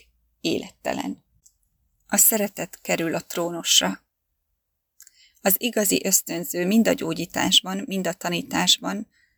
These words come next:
az Isten és ember iránti szeretet. A szeretet inspirálja, világítja meg, jelöli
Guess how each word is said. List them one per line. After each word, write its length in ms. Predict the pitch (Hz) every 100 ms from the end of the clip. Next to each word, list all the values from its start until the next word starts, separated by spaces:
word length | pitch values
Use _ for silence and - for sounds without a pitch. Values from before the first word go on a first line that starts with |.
| _ -
az 180 | 180 -
Isten 400 | 233 - 220 208
és 180 | 202 -
ember 320 | 180 160 160
iránti 400 | 196 185 190 -
szeretet. 720 | - - 185 - - - - _ _ _ _ _ _ _ _ _ _ _ _
A 80 | 208
szeretet 580 | - 254 226 196 175 -
inspirálja, 920 | 226 220 - 190 185 180 170 165 - _ _ -
világítja 760 | 202 190 190 190 185 - 175
meg, 440 | 170 165 170 - _ _ _ -
jelöli 520 | 196 190 180 170